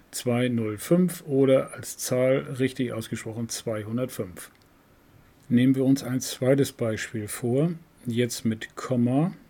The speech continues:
am besten auch zum Mitschreiben. Die Aufgabe soll heißen,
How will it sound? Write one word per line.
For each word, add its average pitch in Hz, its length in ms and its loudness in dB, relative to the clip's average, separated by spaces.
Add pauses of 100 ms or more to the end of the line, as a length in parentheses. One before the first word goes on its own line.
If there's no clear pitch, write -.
(180)
am 120 140 -2
besten 113 320 -4
auch 113 180 -6
zum 123 240 0
Mitschreiben. 139 720 0
Die 117 120 -4
Aufgabe 117 460 0
soll 110 260 -2
heißen, 107 640 -2